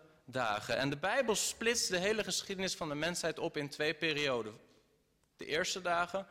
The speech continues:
de laatste dagen. Wij leven nog, nog steeds in die laatste dagen. En wij leven dus nog steeds ook in die categorie van mensen waar staat,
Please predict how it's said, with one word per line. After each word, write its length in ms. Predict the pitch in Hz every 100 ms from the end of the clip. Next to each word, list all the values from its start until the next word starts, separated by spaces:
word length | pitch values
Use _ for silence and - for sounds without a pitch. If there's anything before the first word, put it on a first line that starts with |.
| -
de 80 | 156
laatste 400 | 143 98 - 123
dagen. 320 | 104 104 160
Wij 140 | 254
leven 280 | 220 202 185
nog, 240 | 175 147 -
nog 160 | 160
steeds 320 | - 147 170
in 80 | 170
die 120 | 170
laatste 520 | 160 147 185 - - 139
dagen. 580 | 135 139 - 107 156 - - - - - - - _
En 160 | 160
wij 140 | 170 214
leven 200 | 196 170
dus 100 | 160
nog 120 | 156
steeds 320 | - 196 202
ook 140 | 170 -
in 180 | 175
die 100 | 170
categorie 580 | - 165 135 135 143 196
van 160 | 196 147
mensen 420 | 143 165 185 170
waar 200 | 131 127
staat, 420 | - 147 160 165